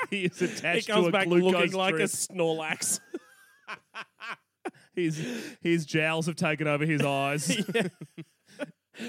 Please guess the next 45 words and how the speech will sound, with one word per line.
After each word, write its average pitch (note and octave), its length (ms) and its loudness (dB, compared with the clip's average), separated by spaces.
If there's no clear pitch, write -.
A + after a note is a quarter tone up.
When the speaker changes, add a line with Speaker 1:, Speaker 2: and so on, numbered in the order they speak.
Speaker 2:
So F#3 280 0
the, F3+ 220 0
yeah, E3+ 300 2
all F3+ 120 6
the E3+ 80 2
people D#3 220 2
are D3 140 0
like, C#3 60 -4
"This D#3+ 100 -4
dude's C#3+ 240 0
pretty C3+ 200 -4
chill. C3+ 400 -4
We E3 160 -2
fucks D3 320 -6
with B2+ 100 -10
him." G#2 160 -10
But, D3+ 280 -2
uh, D3 200 0
Pythagoras F#3 520 0
didn't D#3+ 240 -2
fucks D#3 300 -4
with D3+ 80 -4
the C3 80 -10
tyrant C3+ 420 -6
who C3+ 140 -4
ran C#3+ 320 -2
Samos. G#2 420 -12
So C3 360 -2
at D3 100 -6
the D3+ 60 -10
time, E3 560 -2
uh, C3 280 -4
at D3 140 -2
that D3 140 -6
time C#3 380 -4
where A#2 240 -4
he B2 100 -10
was, A2 240 -14
he C#3+ 60 -8
was B2+ 140 -6
forty, F#3+ 380 0
he C#3 260 -8
leaves C3 520 -6
Samos. G#2 460 -10
So C3+ 420 0